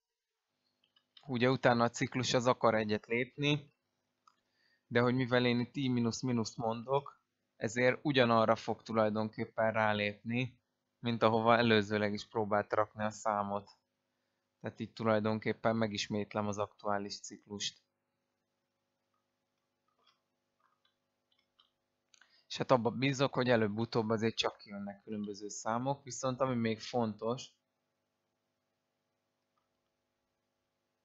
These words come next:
hogy, ö, igazából nem is kéne ez a próba, hanem egyből ráadhatom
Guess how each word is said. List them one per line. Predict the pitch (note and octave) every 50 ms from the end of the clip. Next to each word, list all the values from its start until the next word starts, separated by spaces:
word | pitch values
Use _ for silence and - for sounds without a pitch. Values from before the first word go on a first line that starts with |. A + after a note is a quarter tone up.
| _ _ _ _ _ _ _ _ _ _ _
hogy, | _ _ - - A#2 A#2 A2+ A2+ G#2+ A2
ö, | A#2 A#2 A#2 A#2 A#2 A2+ - - _ _ _ _ _ _ _ _ _ _ _ _ _ _ _ _ _ _ _ _ _ _ _ _ _
igazából | - C3 B2+ G#2 C3 C3+ C#3+
nem | D#3 D3+
is | B2+ - -
kéne | - A#2+ A#2 A2
ez | G#2+ G#2
a | G#2
próba, | - - B2 A#2 A2+ G#2+ A#2
hanem | A#2 A#2 A2+ A#2 A#2
egyből | A#2+ B2 A2 G#2 G#2 A2 G#2+
ráadhatom | A2 G#2+ G#2 G2+ G#2+ G#2 - - A2 - - A2 G#2+ A2 A2+ -